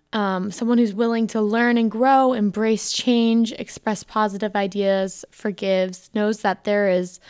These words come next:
always enough for everyone. A scarcity mindset, a s-, a mindset of coming from lack, has fear of the future,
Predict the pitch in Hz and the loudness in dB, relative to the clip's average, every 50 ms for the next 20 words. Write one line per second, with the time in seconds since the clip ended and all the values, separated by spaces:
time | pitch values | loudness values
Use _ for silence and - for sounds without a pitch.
0 | - - - - - _ _ - 233 233 240 247 240 240 208 214 220 220 214 208 | -20 -20 -20 -20 -20 _ _ 2 4 6 8 8 8 6 4 0 0 0 2 2
1 | 202 196 196 196 - - - - - _ _ _ _ _ - - 220 - - - | 2 2 0 0 -4 -10 -20 -20 -20 _ _ _ _ _ -8 -8 -6 -2 -2 0
2 | 214 196 180 - 190 180 - - - - - - 226 208 - _ _ _ - - | 0 -2 -2 -4 -4 -4 -4 -6 -8 -8 -8 -8 -8 -10 -10 _ _ _ -20 -20
3 | - - - _ _ - - 220 - - - - - 262 269 311 294 - - 247 | -20 -20 -20 _ _ -6 -6 -6 -4 -6 -4 2 6 6 6 6 6 2 -2 -2
4 | 262 240 214 214 214 202 202 202 202 - - 202 196 190 190 - - _ _ _ | 0 2 2 2 2 0 0 -2 -4 -4 -6 -4 -2 -2 -4 -4 -8 _ _ _
5 | _ _ - 208 - - - - 240 233 220 214 220 226 240 247 240 - 240 220 | _ _ -10 -10 -8 -10 -8 -4 -2 0 2 2 2 2 2 0 0 -2 0 0
6 | 214 196 185 175 190 - - _ _ - - - - - _ - - 262 240 240 | 0 0 -2 -4 -10 -16 -18 _ _ -20 -20 -20 -20 -20 _ -4 0 2 4 4
7 | 220 220 220 208 196 185 185 196 220 233 233 220 196 185 - - - - - - | 2 2 -2 -4 -4 -4 -2 -2 -2 0 0 -2 -4 -6 -10 -16 -20 -20 -20 -20
8 | - - 220 202 180 - - - - 254 262 277 285 269 233 202 226 202 - - | -12 -6 -6 -6 -6 -6 -10 -6 -2 0 2 4 4 2 2 -2 -6 -8 -6 -8
9 | 214 196 190 - - - 190 175 165 - 180 | -8 -8 -8 -8 -6 -6 -4 -4 -4 -6 -8